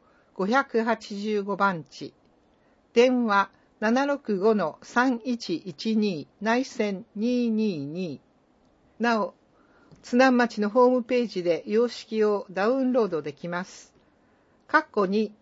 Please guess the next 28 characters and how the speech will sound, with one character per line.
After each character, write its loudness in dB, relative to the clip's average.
申 4
し -12
込 4
み 2
方 0
法。 -6
受 -4
験 0
申 0
込 0
書 -4
に -6
所 0
要 0
事 -6
項 0
を -6
記 -8
入、 -2
押 2
印 0
し、 -10
写 -4
真、 -4
縦 -4
四 -2
セ -4
ン -6